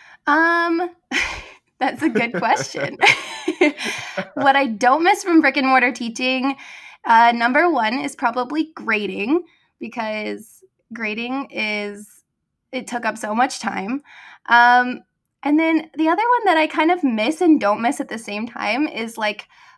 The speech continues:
Speaker 1: uh, lesson planning. I'm the kind of person who, like, loves to plan things. Like, I love making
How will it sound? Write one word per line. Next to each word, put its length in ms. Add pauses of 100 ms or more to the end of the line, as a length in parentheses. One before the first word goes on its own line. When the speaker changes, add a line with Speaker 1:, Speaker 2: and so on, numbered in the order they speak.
(220)
Speaker 1:
uh, 280
lesson 460
planning. 540 (420)
I'm 140
the 80
kind 260
of 60
person 320
who, 100
like, 160
loves 440
to 120
plan 380
things. 340
Like, 140
I 140
love 280
making 540